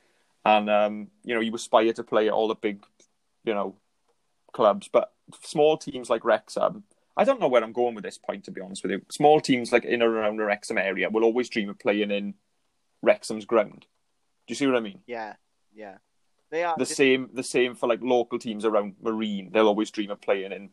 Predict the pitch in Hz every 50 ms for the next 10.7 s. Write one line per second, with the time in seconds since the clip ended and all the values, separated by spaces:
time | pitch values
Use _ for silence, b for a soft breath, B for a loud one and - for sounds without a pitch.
0 | _ _ _ - 113 113 110 107 110 113 107 104 104 101 98 - - 113 107 -
1 | - 110 101 - - 117 104 98 98 95 101 104 101 98 95 101 92 - - -
2 | - 95 - - _ _ _ _ _ _ _ _ _ _ _ 123 120 117 113 110
3 | - 127 - - 131 - - _ _ _ _ _ - 151 175 - - - 185 175
4 | 165 - 165 156 - 147 147 151 151 151 143 139 139 - - 131 - 135 123 123
5 | 117 117 - _ - 110 117 113 - 123 120 117 117 110 _ 107 101 101 107 110
6 | 104 95 92 90 85 85 90 101 _ _ _ _ _ _ _ 98 92 92 _ -
7 | 107 - 123 120 - - 120 113 _ _ - 104 107 107 101 101 _ _ _ _
8 | _ - 117 110 107 _ _ _ _ _ _ _ _ _ _ _ _ _ _ _
9 | _ _ _ _ _ _ _ _ _ - - - _ _ _ _ _ _ _ _
10 | _ - 127 123 123 - 160 156 - 196 165 - - -